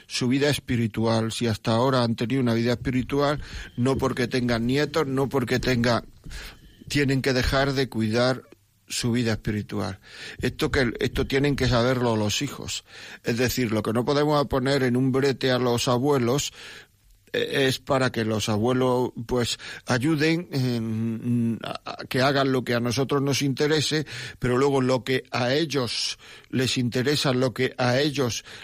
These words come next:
les viene bien, lo que a ellos les, eso a nosotros nos da igual. Es decir, si no pueden hacer esto, lo otro, lo demás allá, si no pueden ir aquí, allí, si no pueden, bueno, pues eso, o sea,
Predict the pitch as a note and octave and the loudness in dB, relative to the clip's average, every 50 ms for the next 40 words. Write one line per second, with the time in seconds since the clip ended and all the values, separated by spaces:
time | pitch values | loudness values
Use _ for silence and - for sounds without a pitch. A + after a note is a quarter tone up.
0 | - - - C3 A#2 A2 C3 D3 C#3+ C#3 C#3 C3 C3+ C#3+ D#3 D#3+ D3 C3 B2+ B2 | -8 -4 -2 -2 0 2 2 2 2 2 2 2 2 2 2 2 0 0 0 0
1 | C3 B2+ G#2+ - A#2+ A#2+ - - - - C3 B2+ B2+ C#3+ D#3 D#3+ C3+ C3 A#2+ A#2 | 0 0 -2 -2 -2 -2 -2 -4 -4 -2 0 2 2 2 2 0 0 -2 -2 -2
2 | A2+ - - - - - - - - - - B2+ C3 C3 C3+ C3 A#2+ - - - | -2 -4 -6 -8 -10 -14 -14 -16 -8 -4 -2 0 2 2 2 2 0 -2 -6 -12
3 | _ _ _ _ _ _ _ _ _ _ - D#3 D#3 - - F3 D#3+ D3 - - | _ _ _ _ _ _ _ _ _ _ -4 -2 -2 0 0 0 0 0 0 0
4 | C#3+ C3+ C#3 C3+ D#3 - C#3+ C3+ B2+ B2 A2 A#2 A#2+ A2 G#2+ A2 A2 A2 A2 A2+ | 0 0 0 0 0 2 2 2 2 2 2 2 2 2 2 0 0 0 0 0
5 | B2 A#2 A#2 A2+ G#2+ C3 A#2+ G#2 A#2+ C#3 C#3 D#3 D3 - D#3 D3 C3 C3 C3 - | 0 0 0 0 -2 -2 -2 -2 -2 0 0 0 0 2 0 2 2 2 0 0
6 | C#3 C3+ C3 D3+ D#3 C#3+ - - C#3+ C3+ C3+ C#3 D3+ D3+ - C3 C3 C#3 B2 B2+ | 0 0 0 0 0 0 0 0 0 2 2 2 2 2 0 0 -2 0 0 0
7 | B2+ C#3 C#3 C3 C#3 D3+ D3+ C#3 - C#3+ B2+ B2+ A#2+ C#3+ C#3+ C#3 C3 A#2+ C3 C3 | 0 0 2 2 2 2 2 0 0 0 -2 0 0 2 2 2 2 0 0 0
8 | B2 B2 A#2 - - D3+ D3+ C#3+ C#3 B2+ A#2+ C3+ D3+ D3 - - C#3 C3+ C3+ A2+ | 2 0 0 0 0 0 2 2 2 2 2 2 0 0 0 0 -2 -2 -2 0
9 | C#3 C#3+ C#3+ C#3+ C3+ C3+ F3 D#3+ C#3+ C#3 - A#2+ B2 C#3 C#3+ C3+ B2 C3 C3 A#2+ | 2 2 2 2 2 0 -2 -2 -2 -4 -6 -6 -4 -2 -2 -2 0 -2 -2 0
10 | A#2 C3+ B2+ | 0 0 0